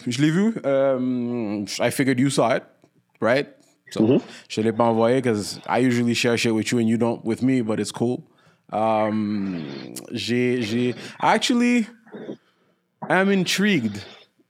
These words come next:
Speaker 1: Encore une fois, comme, écoute, I actually like the trailer,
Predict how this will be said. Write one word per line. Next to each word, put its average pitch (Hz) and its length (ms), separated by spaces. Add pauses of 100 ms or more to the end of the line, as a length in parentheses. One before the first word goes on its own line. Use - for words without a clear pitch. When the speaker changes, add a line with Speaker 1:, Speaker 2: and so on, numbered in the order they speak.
(360)
Speaker 1:
Encore 180 340
une 170 100
fois, 151 280
comme, 127 180 (840)
écoute, - 320 (360)
I 160 100
actually 214 360
like 147 200
the 180 80
trailer, 196 320